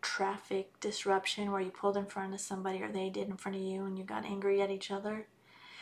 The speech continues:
just put that in the violet flame. And then finally, anything from the consciousness that you feel you've picked up on, because it's very heavy of the fear, stress, anxiety, unknown, uncertainty.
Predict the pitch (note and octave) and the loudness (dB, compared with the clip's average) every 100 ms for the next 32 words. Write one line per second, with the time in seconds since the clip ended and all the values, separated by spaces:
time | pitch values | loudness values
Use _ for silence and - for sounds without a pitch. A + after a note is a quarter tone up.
0 | - - A#3 - C4+ D4+ D4+ C#4 G#3+ F#3+ | -8 -2 -2 -2 2 6 6 6 2 0
1 | G3 - - G3 G3 G3+ G#3 _ _ _ | 0 -4 -6 -4 -2 -4 -6 _ _ _
2 | _ _ _ _ _ _ _ _ _ _ | _ _ _ _ _ _ _ _ _ _
3 | _ _ _ _ _ - - - _ _ | _ _ _ _ _ -20 -18 -20 _ _
4 | _ A3+ A#3 A3+ A#3+ A#3 A#3 A3+ - - | _ -2 -2 2 4 4 2 -4 -4 -2
5 | A#3+ B3+ - A#3+ A#3 A#3 A3 G#3+ - G#3 | 0 0 -2 -4 -4 -2 -2 -2 0 0
6 | G#3+ A#3 G#3+ - A3 A3 G#3+ G#3 G#3+ G3 | 0 -4 -6 -4 -4 -4 -4 -4 -6 -4
7 | G#3+ G#3 G#3 G3+ - G3+ - G3+ G3+ G3+ | 0 2 2 0 -4 -8 -4 -4 -4 -4
8 | G3+ G3+ G#3 - G#3+ - A3+ A3+ - A3 | -2 -2 -6 -8 -10 -2 -2 0 4 6
9 | A3+ G#3+ G3+ G3+ G3 G3+ - - G3+ G3 | 6 4 4 4 2 -2 -2 2 4 4
10 | G3 - G3+ F#3+ - F#3+ F3+ F3+ F3+ F3+ | 2 0 0 0 0 -4 -2 -2 -2 -2
11 | F#3+ G#3 G3 G3+ G3+ G3+ A#3 A3 - G#3+ | 0 2 2 2 2 2 2 2 2 2
12 | A3 G#3+ - A3 G#3 | 2 0 0 2 2